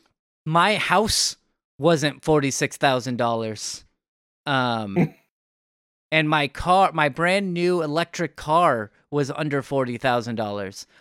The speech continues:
Speaker 1: I don't think I'm gonna buy a bunch of spaceships for a game that's not even released yet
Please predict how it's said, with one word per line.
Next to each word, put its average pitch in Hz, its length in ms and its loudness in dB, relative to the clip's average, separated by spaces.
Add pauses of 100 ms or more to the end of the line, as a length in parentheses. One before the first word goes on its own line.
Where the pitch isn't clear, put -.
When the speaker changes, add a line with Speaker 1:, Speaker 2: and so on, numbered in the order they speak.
Speaker 1:
I 139 140 -2
don't 165 240 0
think 170 120 -2
I'm 156 120 0
gonna 151 160 0
buy 143 300 6
a 135 100 4
bunch 139 180 0
of 139 100 -4
spaceships - 920 -4 (500)
for 151 220 2
a 139 80 6
game 139 360 0
that's 127 240 -4
not 123 200 0
even 107 240 -8
released 104 460 -10
yet 98 260 -8